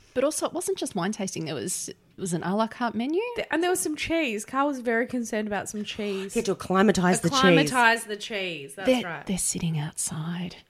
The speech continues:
Speaker 2: Yeah, it's
Speaker 1: next
Speaker 2: a
Speaker 1: to a mechanics. It's not that high class.
Speaker 2: I've gotta be honest, though. I'm really getting into the eighty-two.
Speaker 3: It did look, it looked pretty fun. Even when Roxy was like, "It's chill vibes, it's chill vibes." I'm like, "It does seem like a nice
Speaker 2: Yeah,
Speaker 3: afternoon."
Speaker 2: it does have chill vibes. She's
Speaker 3: <laughs>
Speaker 2: right.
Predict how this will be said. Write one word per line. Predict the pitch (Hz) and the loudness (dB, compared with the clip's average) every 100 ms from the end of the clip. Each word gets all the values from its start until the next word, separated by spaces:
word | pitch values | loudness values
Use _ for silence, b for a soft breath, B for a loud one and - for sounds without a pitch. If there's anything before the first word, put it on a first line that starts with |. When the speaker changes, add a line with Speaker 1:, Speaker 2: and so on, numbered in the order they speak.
| _ | _
Speaker 2:
Yeah, | 135 143 | -20 -8
it's | 220 | -4
Speaker 1:
next | 196 - | -4 -2
Speaker 2:
a | 208 | 0
Speaker 1:
to | |
a | 190 | 0
mechanics. | 165 - 156 185 - - - - b b b b b | 0 -4 -4 -6 -8 -8 -8 -10 b b b b b
It's | 190 175 - | -4 -4 -2
not | 185 - - | -2 -4 -6
that | 156 - _ _ - | -8 -8 _ _ -18
high | - 185 175 208 - | -12 -10 -10 -12 -12
class. | - 170 175 - 320 | -8 -6 -6 -6 -4
Speaker 2:
I've | |
gotta | 539 554 | -4 -2
be | 170 | -4
honest, | - 165 - | -6 -10 -10
though. | - 277 - | -8 -8 -10
I'm | 294 | -6
really | 370 330 | -6 -4
getting | 180 131 | -6 -8
into | 151 - | -10 -10
the | 185 156 | -8 -8
eighty-two. | 156 175 - - 262 294 - | -8 -10 -6 -4 -4 -6 -8
Speaker 3:
It | 294 | -6
did | 349 359 | -2 0
look, | 370 - _ | -2 -6 _
it | - - - | -4 -4 2
looked | 359 - | 2 4
pretty | 320 262 | 4 4
fun. | - 190 156 | 4 2 2
Even | - 285 320 | 2 4 6
when | 302 254 | 6 4
Roxy | 185 - - | 2 0 0
was | 196 175 | 2 2
like, | - - | 0 -2
"It's | 403 - | -6 -2
chill | - 403 220 | 4 6 8
vibes, | 226 226 262 - | 10 10 8 4
it's | 349 - | -6 -4
chill | - 320 233 | 4 6 8
vibes." | 226 220 262 339 | 8 6 4 2
I'm | |
like, | 440 440 | -2 0
"It | 508 | -2
does | 494 | -2
seem | 440 415 | 0 -2
like | 415 | -2
a | 403 | 0
nice | 403 403 | 0 0
Speaker 2:
Yeah, | 440 440 | -2 0
Speaker 3:
afternoon." | - 349 | 4 6
Speaker 2:
it | |
does | 392 - | 6 4
have | - 349 - | 4 6 6
chill | - 480 208 | 6 6 4
vibes. | 143 254 226 | 0 -2 -2
She's | - 330 311 | 4 6 8
Speaker 3:
<laughs> | |
Speaker 2:
right. | 381 508 156 | 8 6 0